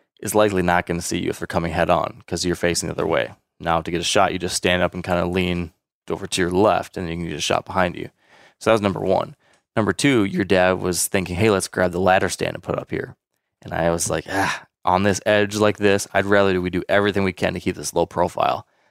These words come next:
So let's not use the big bulky ladder stand that will stick way out. Let's do the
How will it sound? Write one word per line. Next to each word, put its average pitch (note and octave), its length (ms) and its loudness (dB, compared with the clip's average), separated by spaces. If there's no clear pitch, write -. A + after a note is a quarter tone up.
So - 140 -2
let's G2+ 200 2
not F2+ 260 2
use F2+ 220 0
the F2+ 80 -2
big F2 300 -2
bulky F2+ 320 0
ladder F#2 320 2
stand F#2 300 0
that D#2+ 60 -6
will C#2+ 100 -8
stick - 300 -2
way F#2 200 4
out. F2 340 2
Let's - 240 -2
do F#2+ 560 2
the F2 300 -2